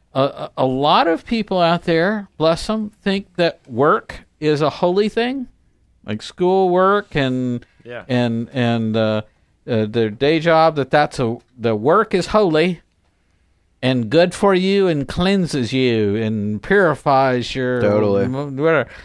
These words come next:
Speaker 1: Um, the Bible actually says rest is holy. A day of rest is holy and mandatory. And so I think for us, I don't want to see us do that in a religious sort of way, obviously, or in a,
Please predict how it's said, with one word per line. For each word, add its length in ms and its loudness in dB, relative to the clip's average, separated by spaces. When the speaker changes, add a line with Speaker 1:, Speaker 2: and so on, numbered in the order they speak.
Speaker 1:
Um, 760 2
the 100 -4
Bible 300 4
actually 520 0
says 800 -2
rest 680 -2
is 260 -2
holy. 460 -2
A 120 -4
day 220 0
of 140 -2
rest 280 -2
is 100 -10
holy 380 -2
and 160 -4
mandatory. 640 -2
And 320 0
so 500 0
I 140 0
think 260 -4
for 220 -2
us, 240 2
I 100 4
don't 180 0
want 160 0
to 40 0
see 240 -2
us 100 -2
do 200 -2
that 260 2
in 140 -2
a 180 -2
religious 840 -2
sort 320 -4
of 120 -6
way, 180 -2
obviously, 460 -4
or 120 -2
in 80 -6
a, 100 -4